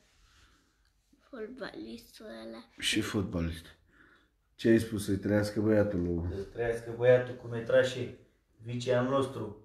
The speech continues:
Speaker 3: Suntem după tine oricând și la orice oră.
Speaker 2: Oh, la toată lumea și la finii mei, la
Speaker 3: La
Speaker 2: lui
Speaker 3: toată
Speaker 2: Bobu,
Speaker 3: lumea,
Speaker 2: la
Speaker 3: la
Speaker 2: frații,
Speaker 3: mulți ani
Speaker 2: toți
Speaker 3: pentru
Speaker 2: care au
Speaker 3: toată
Speaker 2: Andrei,
Speaker 3: lumea, că nu
Speaker 2: Andrei.
Speaker 3: facem diferențe. Ei
Speaker 2: Toți
Speaker 3: nici
Speaker 2: frații
Speaker 3: știu
Speaker 2: mei.
Speaker 3: că noi iubim pe toată lumea.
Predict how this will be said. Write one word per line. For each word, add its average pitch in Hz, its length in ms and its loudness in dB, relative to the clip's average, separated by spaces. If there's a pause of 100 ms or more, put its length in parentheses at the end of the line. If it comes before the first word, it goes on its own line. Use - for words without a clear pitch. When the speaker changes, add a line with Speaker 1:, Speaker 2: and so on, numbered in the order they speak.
(180)
Speaker 3:
Suntem 127 380 -6
după 143 260 2
tine 143 640 -2
oricând 143 460 -2
și - 120 -8
la 139 160 4
orice 139 260 2
oră. 135 220 6 (1900)
Speaker 2:
Oh, 117 220 8 (500)
la 92 160 0
toată 117 340 6
lumea 113 280 10
și - 180 4
la 95 100 4
finii 92 320 2
mei, 92 240 4
la 82 200 0
Speaker 3:
La - 140 0
Speaker 2:
lui 92 100 4
Speaker 3:
toată 90 200 8
Speaker 2:
Bobu, 113 100 10 (100)
Speaker 3:
lumea, 85 200 6
Speaker 2:
la - 60 6
Speaker 3:
la - 60 4
Speaker 2:
frații, 101 360 4
Speaker 3:
mulți 156 100 4
ani 160 80 6 (100)
Speaker 2:
toți - 120 4
Speaker 3:
pentru 110 120 6
Speaker 2:
care 101 60 8
au 98 180 8
Speaker 3:
toată 95 120 8
Speaker 2:
Andrei, 104 240 4
Speaker 3:
lumea, 92 180 6
că 85 60 0
nu 90 60 2
Speaker 2:
Andrei. 98 180 2
Speaker 3:
facem 135 340 2
diferențe. 117 640 0 (180)
Ei 143 140 0
Speaker 2:
Toți 101 180 6
Speaker 3:
nici - 140 2
Speaker 2:
frații 101 280 6
Speaker 3:
știu 92 120 0
Speaker 2:
mei. 123 80 -2
Speaker 3:
că 131 60 0
noi 135 120 2
iubim 127 280 0
pe 127 100 -2
toată 131 360 2
lumea. 110 360 -4